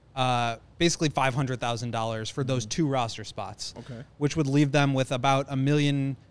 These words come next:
Speaker 1: eight left. And, you know, over the course of the season, what we saw last year, them, uh, get Patrick Beverley on the buyout market, giving him a prorated vet minimum, meaning you're paying him the, you know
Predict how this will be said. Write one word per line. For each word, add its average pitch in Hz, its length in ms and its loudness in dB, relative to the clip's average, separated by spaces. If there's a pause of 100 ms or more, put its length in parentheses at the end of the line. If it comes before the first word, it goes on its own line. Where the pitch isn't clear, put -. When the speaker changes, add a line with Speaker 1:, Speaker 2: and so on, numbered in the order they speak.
(200)
Speaker 1:
eight 170 180 -2 (460)
left. 165 340 2 (100)
And, 143 400 2 (140)
you 135 100 -6
know, 117 220 -4 (220)
over 170 140 4
the 170 60 4
course 170 220 4
of 147 60 -6
the 143 80 0
season, 143 440 0 (280)
what 139 100 -8
we 139 100 -2
saw 147 160 2
last 139 320 2
year, 127 280 -2 (240)
them, 127 420 0 (260)
uh, 120 300 -4 (260)
get 143 220 0
Patrick 160 260 0
Beverley 143 420 4
on 127 160 -6
the 123 80 -4
buyout 147 300 4
market, 127 360 -4 (280)
giving 147 240 -2
him 139 340 0 (220)
a 131 60 -8
prorated 151 760 2 (340)
vet 131 160 -4
minimum, 120 400 -4
meaning 120 380 -4 (680)
you're 147 120 -2
paying 151 240 2
him 139 320 2 (760)
the, 127 440 -2 (180)
you 131 100 -10
know 107 220 -10